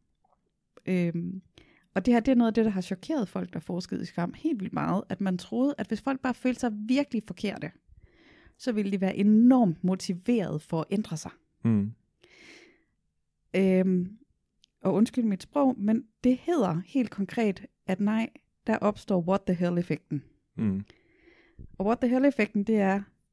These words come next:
Speaker 1: jeg kan alligevel aldrig blive god nok, så jeg kan lige så godt holde op med at prøve. Altså, hvor man opgiver det fra dag et. Øhm, stort set, eller første gang, man oplever, at man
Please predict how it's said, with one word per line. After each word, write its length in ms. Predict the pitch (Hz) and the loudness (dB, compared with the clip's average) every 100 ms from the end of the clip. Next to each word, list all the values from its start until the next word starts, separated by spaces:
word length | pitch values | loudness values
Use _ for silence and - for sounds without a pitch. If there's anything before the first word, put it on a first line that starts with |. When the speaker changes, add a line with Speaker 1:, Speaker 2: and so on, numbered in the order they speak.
| _ _ _ - | _ _ _ -4
Speaker 1:
jeg 120 | 277 | 0
kan 60 | 240 | 2
alligevel 280 | 208 196 180 | 2 2 0
aldrig 200 | 165 165 | 0 -2
blive 140 | 165 | -4
god 200 | - 285 | 0 2
nok, 200 | 240 226 - | 2 0 -10
så 160 | - 262 | -2 -2
jeg 60 | |
kan 40 | 254 | 0
lige 80 | 254 | 0
så 60 | |
godt 100 | 180 | 0
holde 120 | 175 151 | -2 -4
op 120 | - | -6
med 60 | |
at 60 | 151 | -8
prøve. 240 | - - - _ _ _ _ _ _ _ _ _ _ _ _ - | -8 -12 -12 _ _ _ _ _ _ _ _ _ _ _ _ -6
Altså, 140 | 208 | 0
hvor 100 | 214 | 0
man 140 | 208 | 2
opgiver 300 | 220 254 214 | 0 2 0
det 220 | 165 165 170 _ - | 2 0 -4 _ -10
fra 120 | - | -4
dag 240 | 170 156 151 | -2 0 0
et. 160 | - - _ _ _ _ _ _ _ _ - _ - | -2 -12 _ _ _ _ _ _ _ _ -20 _ -4
Øhm, 440 | 185 180 175 175 175 _ _ _ _ _ - | 0 0 0 -2 -8 _ _ _ _ _ -18
stort 320 | - 240 202 | 0 2 4
set, 220 | 214 190 - | 2 0 0
eller 320 | 208 233 262 | 0 2 0
første 400 | - 196 214 190 | 0 -2 0 -2
gang, 240 | 190 180 - | -2 -2 -2
man 260 | 170 170 - | -2 -2 -2
oplever, 340 | 185 190 170 | -2 0 -2
at 220 | - 170 | -2 -4
man 320 | 170 165 160 | -2 -2 -2